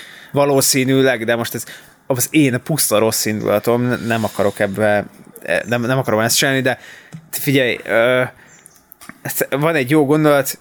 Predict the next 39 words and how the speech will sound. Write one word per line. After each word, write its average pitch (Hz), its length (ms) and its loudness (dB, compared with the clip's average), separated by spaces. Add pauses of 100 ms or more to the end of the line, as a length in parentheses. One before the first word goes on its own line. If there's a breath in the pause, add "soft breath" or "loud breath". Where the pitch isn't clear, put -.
és - 260 -4
lássuk 147 380 -2
be, 123 340 2
mind 143 180 0
a 135 60 0
két 117 240 -2
oldal 117 420 4
abszolút 113 380 -2
rosszul 101 320 -4
kezelte 98 440 -4
ezt - 180 -6
a - 20 -14
dolgot, 127 420 2 (400 loud breath)
tehát, 135 200 -2 (240)
és - 500 -2
a, 117 80 -2 (300)
a - 120 -4
cél 127 320 0
nem 127 180 -4
érő-, 107 360 0 (120)
tehát - 280 -6
nem 151 160 0
érjük 117 240 -2
el 82 100 -2
a 69 100 -6
célt, 135 400 0 (240 loud breath)
az, - 180 -12
e-, 131 220 0
ez - 160 -2 (480)
teljesen 143 460 -2
úgy 127 100 -2
van 113 140 -2
kezelve 113 400 0
ez 107 120 0
az 104 100 -2
egész, 123 540 0 (720 loud breath)
ahogy 120 320 0
a 120 40 4
legtöbb, 123 500 -2